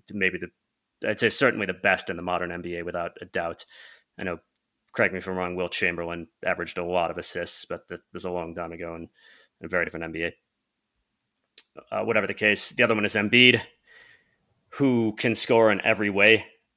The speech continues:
Uh, I mean, the guy even is efficient on pull-up mid-range jumpers. <laughs> I mean, the only thing he's not, uh, he's not, uh,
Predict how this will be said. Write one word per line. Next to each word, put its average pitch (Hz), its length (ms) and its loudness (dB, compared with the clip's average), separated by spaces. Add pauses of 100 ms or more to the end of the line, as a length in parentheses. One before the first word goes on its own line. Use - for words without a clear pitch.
(140)
Uh, 92 440 2 (520)
I 107 200 -10
mean, 92 140 -8
the 95 60 -4
guy 95 260 4
even 92 380 -4
is 95 200 -8
efficient 98 500 -4
on 98 220 -4
pull-up 101 400 -2 (260)
mid-range 104 400 0
jumpers. 110 520 0 (280)
<laughs> - 220 -20
I 135 260 2
mean, 110 100 6
the 113 100 4
only 113 160 4
thing 113 160 2
he's 104 200 0
not, 107 300 2 (680)
uh, 98 160 0
he's 101 200 -4
not, 104 280 2
uh, 101 260 0